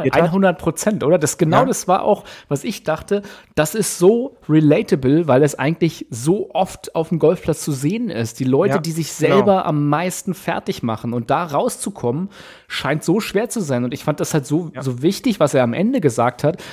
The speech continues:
Speaker 2: dass er gesagt hat, ey, es ist, es ist kackegal, doof gesagt, ob du jetzt die nächsten Runden eine neunzig haust oder irgendwas. Ihm ist es wichtig, dass er an sich arbeitet und wieder diese, diese, diese Ethic, diese Ethic reinkriegt, ich will was ändern oder ich will einfach was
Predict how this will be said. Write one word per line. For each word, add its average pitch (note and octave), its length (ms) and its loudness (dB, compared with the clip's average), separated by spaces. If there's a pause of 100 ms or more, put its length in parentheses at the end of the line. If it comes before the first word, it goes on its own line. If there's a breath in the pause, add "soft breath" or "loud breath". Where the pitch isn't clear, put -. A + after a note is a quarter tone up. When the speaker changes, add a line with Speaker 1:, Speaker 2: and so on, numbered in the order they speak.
(100)
Speaker 2:
dass B2+ 140 -8
er - 20 -8
gesagt D3+ 160 0
hat, D3+ 120 -6
ey, D#3 120 2
es C#3+ 140 -2
ist, - 320 -10
es - 120 -6
ist - 360 -10
kackegal, F3 720 -2
doof C#3 240 -8
gesagt, C#3+ 320 -4
ob - 160 -6
du F#3 80 -6
jetzt - 420 0
die C#3 60 -4
nächsten F3 320 0
Runden E3 680 -2
eine D#3+ 140 -4
neunzig E3+ 560 2
haust D3 300 2
oder D3+ 100 4
irgendwas. E3+ 540 2 (320 loud breath)
Ihm F#3+ 200 2
ist F#3 140 -4
es - 160 -6
wichtig, F3+ 380 2
dass D3+ 120 -2
er - 100 -2
an D3 100 0
sich D3 260 -4
arbeitet E3 520 4
und C3+ 160 -2
wieder D#3+ 200 4
diese, C#3 440 2
diese, C3 320 -2
diese B2 280 -4
Ethic, E3+ 360 -4
diese C3 300 -2
Ethic F3 300 -4
reinkriegt, F#3+ 720 -2 (560 loud breath)
ich - 200 -2
will E3+ 140 2
was E3 180 0
ändern F3+ 360 0
oder B2+ 140 0
ich C3 140 -4
will D#3 100 2
einfach D3+ 260 -4
was - 240 -6